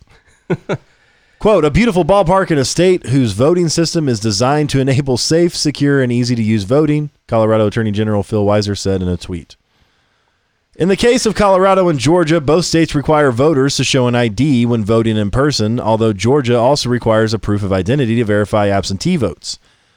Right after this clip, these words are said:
Voters in Georgia who don't have an I D can use a bank statement, utility bill, social security number, or another government document with their name on it instead,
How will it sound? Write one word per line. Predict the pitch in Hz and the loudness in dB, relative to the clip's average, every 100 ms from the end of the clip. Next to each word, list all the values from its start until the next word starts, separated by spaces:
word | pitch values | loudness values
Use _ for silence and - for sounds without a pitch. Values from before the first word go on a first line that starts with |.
| _ - | _ -2
Voters | 117 120 | 0 0
in | 117 | 0
Georgia | 110 131 160 127 123 | 0 0 0 0 0
who | 123 | 0
don't | 117 117 | -2 -2
have | 117 104 | 0 0
an | |
I | 104 104 | -2 -2
D | 107 170 131 | -2 0 0
can | - 117 | -2 -2
use | 113 113 | 0 0
a | 113 | -2
bank | 98 147 196 - | -2 -2 -2 -4
statement, | 110 98 110 151 - _ _ _ | -4 -2 -4 -6 -12 _ _ _
utility | - 101 - 98 90 87 | -8 -4 -2 0 0 -2
bill, | 80 95 147 190 | -2 -2 -2 -6
social | - 117 110 107 | -4 -2 -2 -4
security | 113 - 135 143 | -4 -2 -2 0
number, | 107 110 143 143 | -2 -2 -2 0
or | 135 | 0
another | 160 175 208 208 | 0 0 0 0
government | 123 131 143 135 98 | 0 0 0 -4 -2
document | 107 101 107 110 | -2 -2 -2 -4
with | 101 101 | -4 -4
their | 110 | -2
name | 110 143 131 | -2 -2 0
on | 90 95 | -2 -4
it | 90 | -4
instead, | 117 - 127 107 101 | -6 -2 0 0 -2